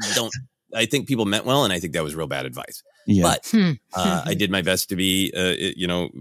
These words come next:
Speaker 1: successful in, uh, theater and comedy in Minneapolis. And, uh, a, a, a person I'm now, uh, you know, very happy to, to call a good friend, Bill Corbett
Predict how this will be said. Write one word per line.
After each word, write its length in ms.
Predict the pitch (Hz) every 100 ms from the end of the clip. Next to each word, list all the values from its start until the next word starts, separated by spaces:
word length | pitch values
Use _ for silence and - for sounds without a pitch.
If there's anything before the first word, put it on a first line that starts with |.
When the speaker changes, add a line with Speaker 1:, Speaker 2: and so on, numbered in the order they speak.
| -
Speaker 1:
successful 540 | - 98 101 - 120 -
in, 440 | 98 98 98 101 -
uh, 440 | 98 90 87 82 73
theater 320 | 107 104 101
and 120 | 98
comedy 360 | 90 87 92 90
in 80 |
Minneapolis. 580 | 92 87 76 - 127 - _ _ _ _
And, 300 | 85 78 76
uh, 320 | 73 71 73 69 65 -
a, 160 | 73 71 -
a, 300 | 76 - 76
a 40 | 65 _
person 260 | 90 78 80
I'm 120 | 78
now, 260 | 76 76 -
uh, 220 | 78 73 -
you 80 | 82
know, 200 | 76 - _ -
very 280 | 82 85 80
happy 240 | 85 82 85
to, 240 | 90 -
to 280 | - 85 82
call 280 | - 87 85
a 80 | 82
good 180 | 92
friend, 240 | - 101 135
Bill 160 | 85
Corbett 380 | 78 80 85 156